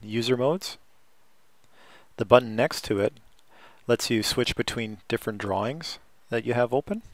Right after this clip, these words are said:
Remember that escape is your friend, and if you ever get into, um, situations where it's, you, in this case here I just clicked,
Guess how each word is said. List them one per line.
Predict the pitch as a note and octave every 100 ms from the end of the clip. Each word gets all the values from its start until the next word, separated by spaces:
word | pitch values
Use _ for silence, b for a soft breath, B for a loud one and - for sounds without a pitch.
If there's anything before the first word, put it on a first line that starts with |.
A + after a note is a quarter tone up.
| - - - - - - - - - B B B B B B B - - - - - - - -
Remember | B2+ B2 D3+ F3 E3+ D#3 -
that | C#3 A#2+ A#2+ B2 -
escape | C3+ A#2+ - C3 -
is | B2
your | A2+
friend, | - A2 G#2+ G2+ - G#2 -
and | G#2
if | A2+ C3
you |
ever | C3+ E3
get | D3
into, | C3 - - A#2 A2+ A2 G#2 G2
um, | F#2+ F#2 - - - - -
situations | B2 - A#2 A#2+ A2
where | A2 G2+
it's, | - - - -
you, | A#2 G#2+ G#2+ - - -
in | - -
this | A#2+ -
case | B2+ -
here | A2+
I | A2
just | A2+ -
clicked, | - C3+ - -